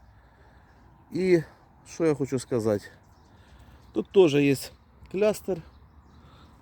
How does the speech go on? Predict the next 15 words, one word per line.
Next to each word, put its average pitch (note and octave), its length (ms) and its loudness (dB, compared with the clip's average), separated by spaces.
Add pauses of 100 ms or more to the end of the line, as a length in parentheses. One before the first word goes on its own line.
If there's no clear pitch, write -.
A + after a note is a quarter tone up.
(100)
Ось B2+ 180 -2
починається. C3 760 4
Ось, - 300 -6 (920)
я A#2+ 120 -4
думаю, B2 320 4
най-, B2 200 2
найближчим C3 560 2
часом A#2 460 0 (960)
я B2+ 140 2
зберу B2+ 320 4
ці B2+ 140 -6
плоди, F3 300 -2
тут F3 220 -4
їх D3+ 120 -8
небагато. D3 640 2